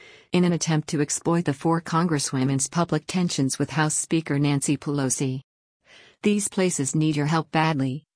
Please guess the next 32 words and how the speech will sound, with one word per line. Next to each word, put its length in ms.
you 140
can't 280
leave 200
fast 380
enough," 420
he 140
continued. 640
"I'm 140
sure 260
that 160
Nancy 400
Pelosi 520
would 120
be 120
very 260
happy 340
to 120
quickly 360
work 280
out 180
free 220
travel 400
arrangements." 760
The 80
presidential 680
tweets 280
sparked 420
furious 440
condemnation 760
on 80
the 100
left, 480